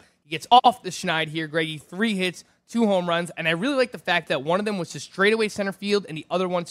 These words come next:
was to opposite field to right field for Aguilar. So, seems like it's one of those things, like, once you start see-, you see a few home runs pop and the way that they did center and right field, it seems like, all right,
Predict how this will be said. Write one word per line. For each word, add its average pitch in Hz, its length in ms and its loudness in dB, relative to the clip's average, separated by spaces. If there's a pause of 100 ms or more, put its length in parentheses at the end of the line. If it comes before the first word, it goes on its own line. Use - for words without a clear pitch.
(180)
was 156 160 -8
to 143 220 -12
opposite 165 440 0
field 139 300 -6 (380)
to 160 80 -12
right 160 260 -2
field 160 240 -4
for 143 100 -8
Aguilar. 143 440 -4
So, 143 340 -4 (500)
seems 240 160 0
like 247 140 6
it's 214 140 -4
one 208 160 0
of 196 40 -2
those 190 200 -2
things, 180 280 -2
like, 143 240 -4 (140)
once 196 220 -4
you 311 80 0
start 269 280 2
see-, 240 200 -4
you 202 160 -6
see 269 160 -4
a 208 40 -2
few 226 280 -2
home 233 200 2
runs 208 240 0
pop 190 480 2 (200)
and 165 240 -2
the 151 60 0
way 180 180 2
that 196 120 0
they 180 120 -2
did 160 320 -4
center 180 580 0
and 143 300 -4
right 170 200 2
field, 175 320 -2
it - 60 -20
seems 165 160 -10
like, 147 180 -6
all 160 80 0
right, 135 220 -2